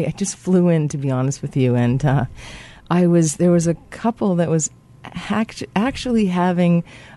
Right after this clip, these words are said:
a fairly loud verbal fight about nothingness on one of my flights that I was on. And, uh, and, and, and they didn't even care. And it just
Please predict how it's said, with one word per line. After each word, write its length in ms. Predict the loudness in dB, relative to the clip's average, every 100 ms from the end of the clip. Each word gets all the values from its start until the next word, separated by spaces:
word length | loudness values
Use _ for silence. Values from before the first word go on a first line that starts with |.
| -4
a 80 | -4
fairly 640 | -4 -2 0 0 0 0
loud 540 | 0 0 0 -2 -4
verbal 560 | -4 0 2 2 2 0
fight 460 | -2 -6 -4 -4 -4
about 360 | -2 0 0 2
nothingness 1160 | 4 4 0 -2 2 2 2 0 -4 -8 -10 -14 -16 -16 -16 _
on 280 | -2 0 2
one 140 | 2
of 120 | 0 0
my 180 | -2
flights 440 | -2 -2 -2 -2 -2
that 100 | 0
I 140 | 2
was 200 | 2 0
on. 380 | 0 0 0 -4 -8 -20 -18 -4
And, 560 | 0 2 4 2 2
uh, 340 | 0 0 0 -2 0
and, 360 | 2 2 0 -6 _ -14
and, 640 | -12 -8 -8 -2 0 0 0
and 180 | 2
they 140 | 2 2
didn't 320 | 0 -4 -4
even 200 | -2 -2
care. 360 | -2 -2 0 2
And 120 | 2
it 340 | 2 -2 -12
just 400 | -6 -2 -2 -4